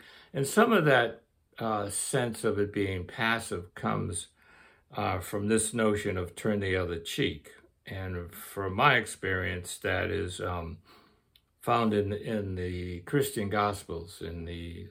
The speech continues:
I think it's the Sermon on the Mount, where Jesus is talking, and one of the things he, he says, "If someone slaps you on the cheek, uh, turn the other cheek."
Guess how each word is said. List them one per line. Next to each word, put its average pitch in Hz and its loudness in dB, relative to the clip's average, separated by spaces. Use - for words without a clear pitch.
I 104 -12
think 160 -4
it's 120 -4
the 101 -2
Sermon 98 0
on 90 -4
the 87 -8
Mount, 87 -6
where 92 -8
Jesus 104 0
is 101 -6
talking, 107 2
and 98 -2
one 104 2
of 101 2
the 98 -2
things 95 -4
he, 90 -6
he 90 -6
says, 90 -2
"If 87 -6
someone 90 -2
slaps - -2
you 92 -2
on 92 -2
the 87 -6
cheek, 92 -6
uh, 90 -6
turn 95 -4
the 87 -2
other 90 -2
cheek." - -10